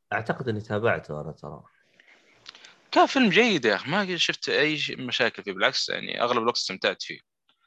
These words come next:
Speaker 2: وكان حتى والله استفاجأت فيه، يعني، ممثلين، آه، ممتازين حتى، يعني. في عندك أم-، أميليا كلارك موجودة فيه. آه، في هذا ال-، حق فيجن، ناس اسمه،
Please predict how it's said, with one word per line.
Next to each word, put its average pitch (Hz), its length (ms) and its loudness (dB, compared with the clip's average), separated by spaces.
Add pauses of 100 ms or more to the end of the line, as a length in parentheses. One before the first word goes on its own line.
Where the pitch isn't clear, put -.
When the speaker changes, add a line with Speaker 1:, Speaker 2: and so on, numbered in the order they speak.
(720)
Speaker 2:
وكان 101 1120 4
حتى 208 240 0
والله 180 420 6
استفاجأت 185 460 0
فيه، 156 380 -2
يعني، 107 240 0
ممثلين، 113 600 -4
آه، 50 380 -4
ممتازين 110 580 0
حتى، - 280 -16
يعني. - 280 -16 (520)
في 185 140 4
عندك 196 260 0
أم-، 139 340 -2
أميليا 131 380 2
كلارك 117 400 2
موجودة 95 320 -6
فيه. 104 280 -4 (680)
آه، 92 640 -4
في 123 300 0
هذا 123 260 4
ال-، 92 320 -6
حق 101 280 -2
فيجن، 117 400 0
ناس 110 180 0
اسمه، 104 280 -6